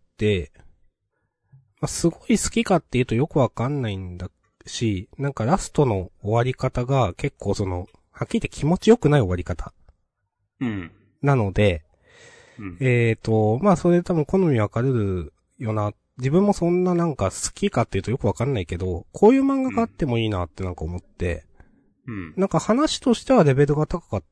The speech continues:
Speaker 1: たと思うな、なんか。高いか？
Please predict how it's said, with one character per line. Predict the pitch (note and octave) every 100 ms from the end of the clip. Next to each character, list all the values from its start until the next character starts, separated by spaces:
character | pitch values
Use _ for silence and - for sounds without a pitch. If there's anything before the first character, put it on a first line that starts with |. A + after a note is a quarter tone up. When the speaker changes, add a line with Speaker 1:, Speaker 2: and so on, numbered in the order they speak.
| _ _ _ _ A#3 _ -
Speaker 1:
た | G#2+
と | - G2+
思 | F#2 G#2+ E2
う |
な、 | D#2+ D#2+ D2+
な | -
ん | -
か。 | - - _ _ _ _ _ _
高 | - - G3+
い |
か？ | - -